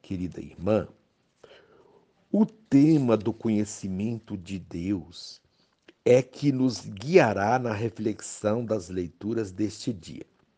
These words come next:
Desse modo, de antemão, cabe perguntar:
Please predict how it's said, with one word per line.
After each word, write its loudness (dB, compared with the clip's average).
Desse 6
modo, 2
de 2
antemão, 0
cabe -4
perguntar: -6